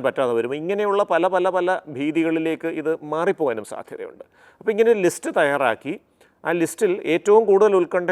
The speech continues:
ഉണ്ടാക്കുന്ന സാഹചര്യം ഒന്നാം നമ്പർ, ഏറ്റവും കുറവ് ഉത്കണ്ഠ ഉണ്ടാക്കുന്ന പത്താം നമ്പർ. ഈ പത്താം നമ്പർ സാഹചര്യം ഒന്ന് പരിചയപ്പെടുത്തി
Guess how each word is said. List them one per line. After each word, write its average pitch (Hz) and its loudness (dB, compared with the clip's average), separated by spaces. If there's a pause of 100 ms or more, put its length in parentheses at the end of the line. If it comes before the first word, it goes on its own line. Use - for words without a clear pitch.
(100)
ഉണ്ടാക്കുന്ന 160 0
സാഹചര്യം 143 -2
ഒന്നാം 143 -4
നമ്പർ, 107 -6 (560)
ഏറ്റവും 185 0
കുറവ് 180 4
ഉത്കണ്ഠ 160 -2 (120)
ഉണ്ടാക്കുന്ന 143 -4
പത്താം 131 0
നമ്പർ. - -16 (160)
ഈ 156 -8 (100)
പത്താം 202 -2
നമ്പർ 185 -2 (100)
സാഹചര്യം 127 -6 (100)
ഒന്ന് 147 -10
പരിചയപ്പെടുത്തി 110 -6